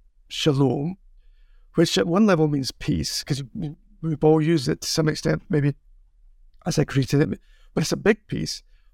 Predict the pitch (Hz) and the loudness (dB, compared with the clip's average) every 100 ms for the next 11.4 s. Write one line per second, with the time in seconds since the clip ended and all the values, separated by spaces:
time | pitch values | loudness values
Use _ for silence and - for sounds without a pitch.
0 | _ 165 190 - _ 165 160 190 202 170 | _ 0 0 -2 _ 0 2 2 2 2
1 | - - 180 160 160 165 160 - 180 - | -2 -2 -4 -2 -2 -2 -4 -4 -10 -8
2 | - 151 139 - - 139 180 160 165 196 | -4 -4 -4 -10 -6 -4 -4 0 2 4
3 | 165 147 147 151 - 123 127 135 135 202 | 4 4 2 0 -2 -2 -2 -4 0 0
4 | 160 - - _ - 214 202 226 - 180 | 0 -4 -20 _ 0 4 4 2 -2 -2
5 | 175 - - 185 196 180 - 196 - 175 | -2 -4 -4 -2 0 -2 2 0 0 -4
6 | - _ - - 143 175 185 - 143 - | -6 _ -12 -6 0 2 2 -2 -4 -2
7 | 190 - 170 139 165 156 139 127 - 170 | -4 -2 -6 -4 2 4 4 -2 -6 -6
8 | - 170 156 - _ _ - - 185 127 | -2 2 2 2 _ _ -20 -8 -4 0
9 | 147 - 151 165 - 143 135 151 143 120 | 0 2 4 4 2 -4 -4 -2 -2 0
10 | 151 160 - - 147 160 - 139 147 147 | 0 -2 -6 -2 0 0 -4 -6 -4 -4
11 | 139 - - | -4 -6 -8